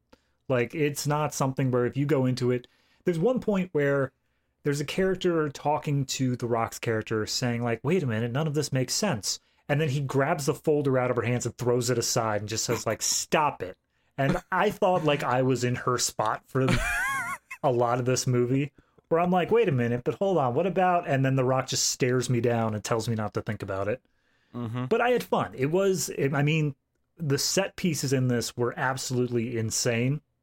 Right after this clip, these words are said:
Speaker 1: So if you're going in for it for the action, two hundred percent there. And this is finally, as a society, where we have decided that this series is about family.
Speaker 2: Yep.
Speaker 1: We've finally hit that point.
Speaker 2: Yeah, it, it,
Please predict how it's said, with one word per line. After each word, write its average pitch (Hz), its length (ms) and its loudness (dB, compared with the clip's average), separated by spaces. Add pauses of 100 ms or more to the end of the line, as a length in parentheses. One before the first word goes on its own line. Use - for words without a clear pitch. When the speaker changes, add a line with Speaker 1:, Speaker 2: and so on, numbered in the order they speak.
(140)
Speaker 1:
So 123 480 2
if 131 200 -2
you're 131 120 2
going 143 340 2
in 135 140 2
for 127 260 0
it 127 140 -2 (280)
for 127 200 2
the 123 180 0
action, 185 600 -2 (800)
two 202 220 0
hundred 151 220 2
percent 131 380 0
there. 98 280 -2 (240)
And 139 180 2
this 202 140 0
is - 160 -2 (100)
finally, 131 600 0 (460)
as 175 300 2
a 131 420 2 (240)
society, 117 840 0 (160)
where 135 180 2
we 139 160 2
have 127 140 0
decided 117 680 0
that 104 160 -6
this 131 200 0
series 101 640 -2
is 104 120 -2
about 107 300 -2 (180)
family. 92 500 -4 (760)
Speaker 2:
Yep. 127 240 2
Speaker 1:
We've 160 100 -4
finally 135 400 2
hit - 300 -4
that 110 240 -2
point. 101 320 -4
Speaker 2:
Yeah, 120 260 0
it, 123 280 -2
it, 131 160 -2